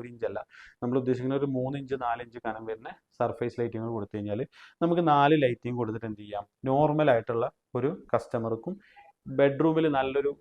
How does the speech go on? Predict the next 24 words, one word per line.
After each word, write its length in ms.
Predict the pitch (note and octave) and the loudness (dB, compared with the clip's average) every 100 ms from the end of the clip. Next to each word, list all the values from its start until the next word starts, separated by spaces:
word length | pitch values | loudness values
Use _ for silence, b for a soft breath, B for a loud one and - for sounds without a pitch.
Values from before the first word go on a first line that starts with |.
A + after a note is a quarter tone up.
| - | -8
ബ-, 160 | B2+ B2 A#2 A#2+ | 0 4 6 6
ആംബിയൻസ് 380 | B2+ C3+ C#3 - | 4 0 -4 -4
ക്രിയേറ്റ് 420 | D3 A#2+ A#2+ A#2 | -4 0 0 0
ചെയ്യാം 200 | A2 F2 - | -4 -6 0
ലൈറ്റിങ്ങിൽ 460 | C3 B2 B2 A#2 A#2 | 4 4 2 -2 0
വെച്ചിട്ട്. 320 | G#2 G2+ G2+ - B B | -2 -4 -10 -14 B B
രണ്ട് 200 | B2+ C3 | 2 4
സീരീസിന് 480 | D3 C#3+ B2+ A#2 B2+ | 2 0 -2 -2 -4
നമുക്ക് 320 | B2+ B2 C3 F#3+ - | -4 -6 -8 -10 -8
ഈ 100 | A#2+ B2 | -4 -2
രണ്ട്, 220 | B2+ C#3 A#2+ | 0 0 0
രണ്ട് 180 | B2+ C3+ D3+ | 0 2 2
ലൈറ്റിനെ 320 | C#3 D3 F3+ A3 C3+ | 2 -2 -8 -8 -12
ഈ 100 | C3+ | -8
രണ്ട് 200 | D3 D3+ | -6 -6
സീരീസ് 320 | B2 A#2 B2 | -6 -8 -4
ആയിട്ട് 160 | A#2+ | -4
നമുക്ക് 180 | A#2+ A#2+ B2 | -6 -12 -8
കണക്ട് 260 | A2 - | -8 -6
ചെയ്തിട്ട് 260 | A2+ G#2+ D3+ - B B _ | -8 -6 -6 -8 B B _
തൽക്കാലത്തേക്ക് 640 | C3+ D3 F3 E3+ E3+ E3+ E3+ | 6 8 8 8 8 4 8
അവർക്കും 440 | C#3 D3+ D#3+ G3+ | 8 6 0 -2
എന്ത് 160 | D3 B2 | -2 0
ചെയ്യാം? 200 | B2 | 0